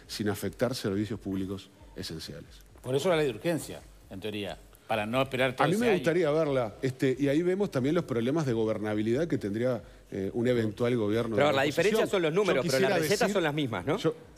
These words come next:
Speaker 1: No, no son las mismas. No
Speaker 3: Uno,
Speaker 1: son
Speaker 3: u-,
Speaker 1: las
Speaker 3: o sea,
Speaker 1: mismas.
Speaker 3: es, es
Speaker 1: Cuando tú
Speaker 3: esperar
Speaker 1: hablas
Speaker 3: que crezca la economía y,
Speaker 1: cuando
Speaker 3: este,
Speaker 1: tú
Speaker 3: y bajar el
Speaker 1: hablas,
Speaker 3: gasto.
Speaker 1: cuando tú hablas de bajar novecientos millones en diez meses, tenés que tocar la salud, la seguridad y la educación. Si no, no te dan las cuentas.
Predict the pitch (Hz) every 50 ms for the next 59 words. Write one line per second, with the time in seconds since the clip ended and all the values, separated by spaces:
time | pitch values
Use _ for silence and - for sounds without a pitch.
0 | - - - - - - - - - - - - - 123 117 104 101 92 90 -
1 | 95 85 73 - - - - - - - - - - - - - - - 117 120
2 | 143 139 131 117 113 107 - - - 113 - 123 104 - - 127 120 - - -
3 | 120 120 - - - - - - 131 123 135 147 131 123 175 190 208 190 165 147
4 | 170 175 - 170 - 170 175 170 - 156 147 135 135 135 135 143 160 185 214 247
5 | 262 247 - - 127 131 139 165 196 190 - 135 135 135 131 139 131 123 160 185
6 | 185 165 143 135 127 131 131 185 190 127 - - - - - 123 113 123 120 104
7 | 160 165 156 131 120 110 110 110 104 98 - 139 - 139 123 110 107 - 127 127
8 | 131 120 110 104 98 117 117 107 95 - 98 95 107 117 110 113 110 90 - -
9 | 104 117 - - - - - - - - 117 120 185 170 - 143 - 113 98 123
10 | 123 131 127 107 - 98 92 113 131 127 117 - 95 92 98 110 117 110 104 95
11 | 85 87 - - 135 117 - - - - - 147 139 160 175 175 151 151 147 151
12 | 165 165 143 - - 147 160 170 165 - 110 85 - -